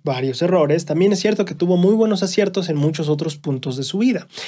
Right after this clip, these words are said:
Entre ellos, creo que la revelación es uno de esos, esos aciertos. Cuando nosotros leemos la historia de David siendo desterrado, leemos en Primera de Samuel veintitrés la historia de un pueblo llamado... Keila, un pueblo que es invadido por los filisteos y que David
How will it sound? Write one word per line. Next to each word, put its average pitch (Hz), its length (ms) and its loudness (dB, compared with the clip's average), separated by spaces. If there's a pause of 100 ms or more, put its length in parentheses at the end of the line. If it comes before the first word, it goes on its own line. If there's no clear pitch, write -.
(160)
Entre 214 320 2
ellos, 285 240 2
creo 233 160 0
que 240 100 -2
la 233 120 4
revelación 143 840 0
es 147 160 -4
uno 165 140 0
de 147 60 2
esos, - 500 -6
esos 165 300 0
aciertos. - 680 -8 (280)
Cuando 202 220 2
nosotros 247 380 4
leemos 226 260 4
la 220 60 6
historia 180 340 4
de 185 80 2
David 147 340 2
siendo 180 540 0
desterrado, 147 800 -2 (300)
leemos 190 420 4
en 156 100 2
Primera 151 340 2
de 170 80 2
Samuel 151 320 0
veintitrés 165 520 2
la 151 120 0
historia 151 340 0
de 156 80 2
un 156 100 -4
pueblo 151 300 2
llamado... 127 500 -6 (180)
Keila, 208 600 0 (300)
un 196 200 4
pueblo 196 320 4
que 180 120 -4
es - 100 -4
invadido 175 500 2
por 160 140 -2
los 143 140 -2
filisteos 143 580 -6
y 165 60 -6
que 160 160 -2
David 170 340 0